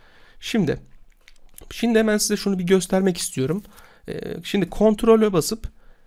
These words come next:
klik yaptığınız zaman mouse'la görmüş olduğunuz gibi burada print fonksiyonunun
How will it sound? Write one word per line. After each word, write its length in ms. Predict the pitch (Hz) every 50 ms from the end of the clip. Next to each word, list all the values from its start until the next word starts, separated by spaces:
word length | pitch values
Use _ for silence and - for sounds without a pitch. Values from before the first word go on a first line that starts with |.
| _ _ _ _ - -
klik 300 | - 214 202 202 208 -
yaptığınız 440 | 196 190 190 - - 196 202 190 165
zaman 220 | - 180 165 143
mouse'la 560 | 139 135 156 160 139 - - - - - 190 - - - - - - _ - - - 139
görmüş 340 | 143 165 214 233 - -
olduğunuz 380 | 190 151 135 131 131 135 135 135
gibi 280 | 135 135 165 202 - -
burada 380 | 208 160 135 147 - 233 - - - - - -
print 240 | - 170 214 -
fonksiyonunun 760 | - - - 160 139 - - - 139 131 131 143 180 226 -